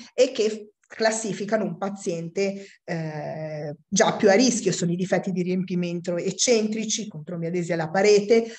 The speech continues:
l'assottigliamento, il troncamento improvviso dei vasi, occlusioni complete, irregolarità intimali, la dilatazione post-stenotica associata alla tortuosità dei vasi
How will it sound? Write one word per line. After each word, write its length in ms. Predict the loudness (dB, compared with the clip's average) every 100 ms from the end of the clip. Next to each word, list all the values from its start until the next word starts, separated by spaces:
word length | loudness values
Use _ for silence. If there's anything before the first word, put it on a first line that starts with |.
| -4
l'assottigliamento, 880 | -4 -2 -6 -6 -6 -2 0 0 -2
il 80 |
troncamento 500 | -8 -8 -6 -6 -4
improvviso 540 | -6 -4 -6 -4 -6 -6
dei 160 | -6
vasi, 580 | -2 -2 -2 -2 -2 -2 -4 -12 -2
occlusioni 680 | 0 2 0 0 2 2 2
complete, 540 | -2 0 4 4 4
irregolarità 640 | 0 -2 -4 -4 -6 -4
intimali, 680 | -6 -6 -6 -2 0 0 -2
la 120 | -4
dilatazione 640 | -2 -4 -4 -4 -2 -2 -2
post-stenotica 1200 | -6 -6 -8 -6 -8 -8 -6 0 2 2 0 -8
associata 420 | -10 -8 -6 -4
alla 140 | -6
tortuosità 640 | -4 -6 -4 -6 -6 -4 -2
dei 160 | 0
vasi 440 | 0 0 0 -2